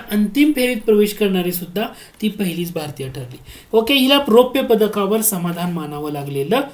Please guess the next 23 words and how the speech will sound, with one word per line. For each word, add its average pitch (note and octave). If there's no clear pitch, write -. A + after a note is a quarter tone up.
होतं. D3
म्हणजे G3+
पहिलं A#3+
पदक C#4
जिंकलं B3
तिनं, A3+
पण G3+
रौप्य F#3+
पदक. D#3
टेबल G#3+
टेनिसमध्ये A3
आत्तापर्यंत B3+
भारताला G#3
कुठलंच, G#3
अ, D#3+
टे-, D3+
पॅरालिम्पिक G3
स्पर्धेमध्ये F3+
पदक A#3
नव्हतं, F#3+
पण G3+
भाविनाबेन A#3
पटेलमुळं G3